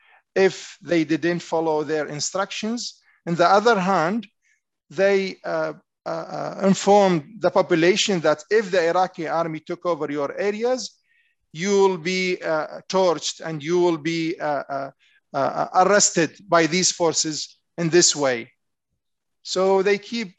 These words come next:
uh, uh, trying to, uh, uh,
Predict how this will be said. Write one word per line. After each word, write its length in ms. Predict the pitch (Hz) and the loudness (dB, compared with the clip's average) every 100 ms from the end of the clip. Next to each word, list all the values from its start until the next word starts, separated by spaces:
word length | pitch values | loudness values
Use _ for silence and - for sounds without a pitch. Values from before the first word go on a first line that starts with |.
| - | -2
uh, 240 | 160 160 - | 2 2 0
uh, 400 | 143 139 143 147 | -4 -4 -4 -6
trying 400 | - 185 190 190 - - | 0 4 4 2 -4 -6
to, 300 | 175 165 160 | -4 -4 -4
uh, 380 | 147 139 135 - | -4 -2 -4 -8
uh, 360 | 139 123 131 | -10 -10 -10